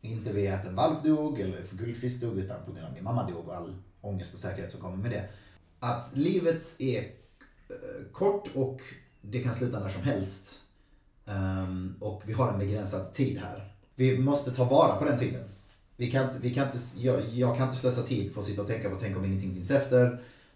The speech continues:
Ehm, och jag tror det är därför också jag kan vara en trettioårig man i en fursuit och hoppa omkring och göra mina TikToks och YouTube och gå på furconvents and not give a fuck och, och vad någon tycker. För att när jag ligger på min dödsbädd så vill jag ligga och tänka,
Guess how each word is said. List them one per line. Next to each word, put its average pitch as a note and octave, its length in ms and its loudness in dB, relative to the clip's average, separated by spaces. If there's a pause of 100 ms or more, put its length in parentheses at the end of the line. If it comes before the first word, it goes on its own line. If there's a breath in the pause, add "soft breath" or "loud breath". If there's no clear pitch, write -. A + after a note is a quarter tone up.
Ehm, - 760 -10
och A2 140 -6
jag A#2 80 0
tror A#2+ 120 -2
det B2 60 0
är B2 40 2
därför C3 280 4
också A2 200 2
jag G#2 120 0
kan A#2 140 0
vara F#2+ 180 4
en F#2+ 200 2
trettioårig G2+ 520 0
man - 220 0
i F#2 140 0
en F#2 120 -4
fursuit G2 560 0
och F2 260 -4
hoppa G2+ 200 -4
omkring G2 320 -2
och F#2+ 80 -4
göra F#2+ 200 -2
mina F#2+ 200 -2
TikToks G2 480 -6
och F#2+ 380 -4 (260 loud breath)
YouTube C3 420 4
och A#2+ 60 2
gå A#2+ 80 2
på - 60 -2
furconvents G#2 520 2
and G#2+ 100 -4
not G#2+ 280 -4
give G2 200 -2
a G2 100 -2
fuck - 440 -2
och, G2 240 0 (100)
och F#2 460 -8
vad G2+ 100 -2
någon G2 200 -2
tycker. - 320 0
För G2+ 180 -6
att - 340 -6
när G#2+ 180 -4
jag G#2+ 120 0
ligger B2 200 4
på B2+ 100 0
min G#2 100 2
dödsbädd G2+ 680 -6 (420 soft breath)
så - 160 -8
vill G#2 180 2
jag A2+ 280 4
ligga A2+ 300 0
och G2 80 -4
tänka, G2+ 420 -4